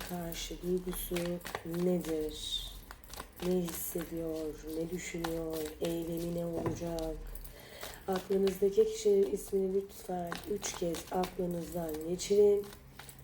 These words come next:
kalben geçirin ve arkanıza yaslanın. Dinleyin,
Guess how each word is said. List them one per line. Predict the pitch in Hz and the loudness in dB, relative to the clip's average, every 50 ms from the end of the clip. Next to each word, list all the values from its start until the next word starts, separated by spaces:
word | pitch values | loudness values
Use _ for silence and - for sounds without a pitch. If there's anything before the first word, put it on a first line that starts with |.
| - - | -12 -6
kalben | - 190 190 190 185 185 180 175 165 165 160 156 160 | 0 2 4 4 4 4 2 2 0 -2 -2 0 2
geçirin | 180 190 190 - 208 202 196 202 202 202 202 208 208 208 208 - - - - - - - - - | 2 2 2 4 4 6 8 8 10 10 8 8 6 6 4 -2 -12 -14 -18 -16 -16 -10 -2 2
ve | 196 202 196 185 185 185 185 185 185 185 | 4 6 6 6 6 4 2 0 -2 -4
arkanıza | 196 190 185 175 - - - 175 175 175 165 156 175 | -2 0 0 -2 -2 -2 -4 -2 -2 -2 -2 -2 -2
yaslanın. | 170 175 185 185 180 175 - - 185 175 170 170 170 175 180 190 196 196 196 202 202 202 - - - - - - - - - - | -2 0 0 0 0 -2 -2 0 0 0 0 2 2 4 6 6 8 8 8 6 4 2 -4 -14 -16 -16 -18 -20 -20 -10 2 4
Dinleyin, | 196 190 185 175 175 175 165 160 | 6 6 6 6 2 2 0 -2